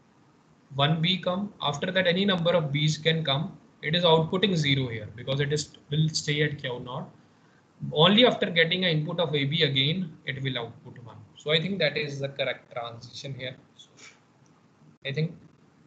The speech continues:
uh, this is your, uh, Moore machine. Keep that in mind, Moore machine, uh, where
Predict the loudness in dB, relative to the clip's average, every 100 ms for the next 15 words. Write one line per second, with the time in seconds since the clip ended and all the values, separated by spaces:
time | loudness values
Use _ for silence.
0 | _ _ -16 -8 -6 -6 -4 0 0 0
1 | -4 -6 -8 -12 -8 -2 2 4 4 2
2 | 0 -4 -12 -14 -8 -4 -4 -4 -4 -2
3 | -2 -2 -2 -2 -4 -10 -12 -14 -16 _
4 | _ _ -16 -14 -2 2 4 2